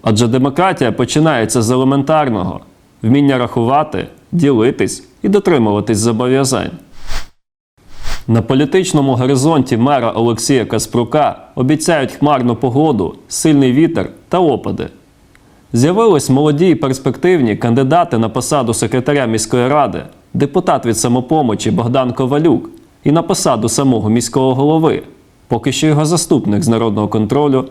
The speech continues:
Володимир Середюк. А ще гірше для Каспрука, що ці кандидатури цілком влаштовують депутатську більшість, котра, як показали останні події, вміє домовлятись і з кожною наступною сесією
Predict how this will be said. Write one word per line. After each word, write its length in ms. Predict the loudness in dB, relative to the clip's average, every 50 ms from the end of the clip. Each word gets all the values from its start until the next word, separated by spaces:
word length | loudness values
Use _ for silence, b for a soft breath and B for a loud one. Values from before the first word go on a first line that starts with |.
| -14 -10 -4
Володимир 540 | 0 0 2 2 2 0 0 0 -2 -4 -4
Середюк. 580 | -2 -2 0 0 0 0 -2 -4 -4 -8 -16 -20 _ _ _ _
А 120 | -2 0 0
ще 220 | 0 0 0 0
гірше 460 | 2 2 2 0 0 -2 -6 -6 -6 -8 -10 -16 _ -4
для 140 | -4 -4 -2
Каспрука, 640 | -2 -4 -4 -2 -2 -2 -2 0 0 -2 -2 -4 -6 -12 -20 _ _ _ _
що 180 | -6 -2 -2 -2
ці 180 | 0 0 0
кандидатури 720 | 0 2 2 2 2 2 0 -2 0 2 2 2 2 2
цілком 480 | 0 -2 -2 -2 -2 0 0 0 0 0
влаштовують 640 | 0 -2 -2 -4 -4 -2 0 0 2 2 2 0 0
депутатську 640 | -2 -2 -2 -2 -2 0 -2 -2 -2 -4 -2 -2 0
більшість, 560 | 0 0 0 0 0 -2 -4 -8 -8 -10 -16 -20 _ -4
котра, 380 | -4 -2 -2 0 0 0 0
як 140 | -2 -4 -6
показали 500 | -8 -4 -2 0 0 0 0 0 0 0
останні 400 | -2 -2 -4 -4 -2 -2 -2 -2
події, 600 | 0 0 0 2 4 4 4 2 2 0 -6 -12 -12 -6
вміє 340 | 0 2 4 4 4 4 2
домовлятись 800 | 0 0 0 0 0 2 2 2 0 0 -2 -6 -10 -12 -12 -16 -12 -4
і 80 | -4 -4
з 80 | -2
кожною 400 | 0 0 0 0 2 2 2 2
наступною 520 | 2 0 0 0 -2 -2 0 0 0 0 0
сесією 540 | 0 0 -2 -2 -2 -2 -2 -2 -4 -4